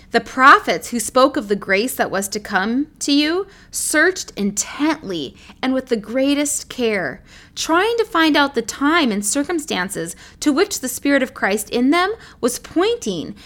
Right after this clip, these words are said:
when he predicted the sufferings of the Messiah and the glories that would follow." Okay, that is just so fascinating. It's just so amazing. <laughs>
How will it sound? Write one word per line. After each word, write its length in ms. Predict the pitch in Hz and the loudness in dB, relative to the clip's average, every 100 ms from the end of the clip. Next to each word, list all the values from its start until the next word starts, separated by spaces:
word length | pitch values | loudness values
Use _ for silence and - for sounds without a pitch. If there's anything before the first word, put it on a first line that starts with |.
| - | -10
when 160 | 240 254 | 0 0
he 200 | 247 330 | 2 0
predicted 540 | - 294 247 262 240 | 0 -2 -2 -2 -4
the 80 | 208 | -6
sufferings 460 | 208 233 - 285 277 | -2 -2 0 2 2
of 60 | |
the 60 | 269 | 2
Messiah 560 | 277 - 196 180 196 208 - - | -2 0 0 0 -2 -8 -14 -8
and 160 | 214 | -2
the 60 | 214 | -2
glories 420 | 208 208 214 226 | 0 0 2 0
that 100 | 226 | -2
would 120 | 196 | -4
follow." 520 | 196 196 190 170 151 - - - - | -4 -2 0 0 -2 -6 -20 -20 -6
Okay, 200 | - 269 | -2 2
that 220 | 285 285 247 | 6 6 4
is 160 | 220 | 0
just 200 | 220 208 | 2 2
so 220 | - 226 | 6 6
fascinating. 920 | 214 240 214 214 233 220 214 220 220 - - - - _ | 4 4 2 2 0 2 2 2 -4 -8 -18 -20 -20 _
It's 260 | - 269 - | 2 2 2
just 180 | 226 - | 0 2
so 200 | 233 214 | 4 4
amazing. 560 | 202 190 196 208 269 302 | 2 0 2 4 6 4
<laughs> 280 | - - | 2 0